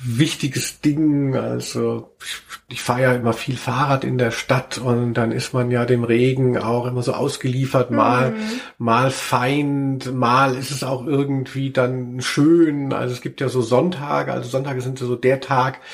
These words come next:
Speaker 1: wo man mal nichts, vermeintlich nichts machen muss. Aber man ist ja eh immer so geschäftigt und mir geht es so, dass ich am Wochenende immer raus will. Und wenn dann am Sonntag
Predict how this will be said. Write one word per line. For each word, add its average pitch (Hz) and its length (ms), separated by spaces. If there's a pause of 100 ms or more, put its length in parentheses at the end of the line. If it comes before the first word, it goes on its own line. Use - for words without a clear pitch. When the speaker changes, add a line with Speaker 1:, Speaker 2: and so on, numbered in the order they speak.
(320)
Speaker 1:
wo 135 100
man 135 140
mal 127 120
nichts, - 760 (160)
vermeintlich 117 580
nichts 131 220
machen 123 360
muss. 131 440
Aber 113 140
man 110 140
ist - 120
ja 131 80
eh 160 160
immer 175 160
so 139 80
geschäftigt 151 640
und 131 160
mir 139 100
geht 165 160
es - 100
so, - 80
dass 135 140
ich - 100
am 117 140
Wochenende 135 420
immer 139 180
raus 131 540
will. 147 340 (800)
Und 131 280
wenn 131 140
dann 135 120
am 127 300
Sonntag 131 800